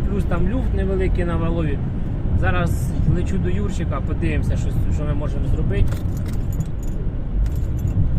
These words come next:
Чи можемо, чи не можемо, коротше, і вам заразом все це все покажемо. Може, батя взагалі каже, ки-, ну, типа, собирати так, як є. А, я вже кажу, ну, блін, вже ж розібрали все, давайте вже всі люфти поубираємо.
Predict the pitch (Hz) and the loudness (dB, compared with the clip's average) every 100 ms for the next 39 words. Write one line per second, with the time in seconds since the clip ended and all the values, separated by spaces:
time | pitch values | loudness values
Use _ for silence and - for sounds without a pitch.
0 | - - - - - - 147 185 151 151 | 0 -2 -2 -2 -2 0 0 0 -2 -2
1 | 139 - 135 143 151 - - - - - | -2 -4 -4 0 2 4 4 6 6 6
2 | - - - - - - 120 - - - | 6 6 6 6 6 4 2 2 2 2
3 | 127 127 135 - - - - 165 160 - | 2 6 6 6 4 4 2 2 0 -2
4 | - 185 175 170 160 185 180 - - - | 0 0 2 0 0 0 0 2 2 4
5 | - - - - - - - - - - | 4 4 4 2 4 4 6 4 2 2
6 | - - - - - - - - - - | 4 4 4 4 4 2 4 4 4 2
7 | - - - - - - - - - - | 0 2 2 2 0 0 0 0 -2 -2
8 | - - - - 135 135 135 - - 123 | -2 -2 -2 -2 -2 -2 -2 -4 -2 -2
9 | - - - - 117 127 135 156 151 - | 0 -2 -2 0 0 0 0 0 0 0
10 | 156 165 160 165 160 160 147 160 151 143 | 0 0 0 0 2 2 2 4 2 2
11 | 151 151 156 151 160 190 175 185 - - | 0 0 2 2 2 2 2 2 0 0
12 | - - - - - - - - - - | 0 2 2 2 2 4 2 2 2 2
13 | - - - 196 185 - | 2 2 2 2 2 2